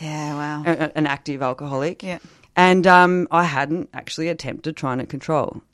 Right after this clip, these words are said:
Speaker 2: And I can tell you right now, I left, I left that place. I stayed the twenty-eight days and I left. And one of the people working there said, "Try not to pick up a drink today." And I'm like, "Yeah, yeah, yeah." And I went straight and had glasses of wine with my husband that night.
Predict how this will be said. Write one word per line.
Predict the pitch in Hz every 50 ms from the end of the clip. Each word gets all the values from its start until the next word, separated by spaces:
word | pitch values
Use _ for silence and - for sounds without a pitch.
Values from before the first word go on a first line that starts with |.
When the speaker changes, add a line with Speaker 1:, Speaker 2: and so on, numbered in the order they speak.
| _ _ -
Speaker 2:
And | 156 170
I | 175
can | 180 165
tell | - 202 208
you | 208 202 190
right | 185 165 147
now, | 151 147 147 143 143 - -
I | 147 156
left, | 160 165 175 175 - - - -
I | 170 175
left | 170 180 190 185 -
that | 202 180 170
place. | - 156 143 160 - 240
I |
stayed | - - 226 220
the | 196
twenty-eight | - - 185 170 -
days | 156 147 151 160
and | 156
I | 147
left. | 151 156 151 147 151 185 208 - - - - - - - - - - - _
And | - 160 165 165 165 165 165
one | 175 175 175
of | 180 170
the | 170 165 160
people | - 170 170 156 160 156
working | 143 151 - 170
there | 156 147 135
said, | - - 156 156
"Try | - - 247 269
not | 311 302 -
to | 247
pick | - - 190
up | 180 214 -
a | -
drink | 123 - 156 139 131 -
today." | - - 131 143 139 143
And | 139 139
I'm | 147
like, | 165 170 - -
"Yeah, | 156 - - - -
yeah, | - - - -
yeah." | - - - - - - - - - - - -
And | 220 226 233 226 220 - -
I | 190 190 -
went | - 190 214 208 208
straight | 185 - 220 214 214 -
and | 196
had | 190 190 175
glasses | 190 185 185 175 170 180
of | 180
wine | 175 175
with | 175 175
my | 175 160 160 165
husband | 165 165 151 160 165 160 156
that | 147 -
night. | 160 160 156 151 151 185 214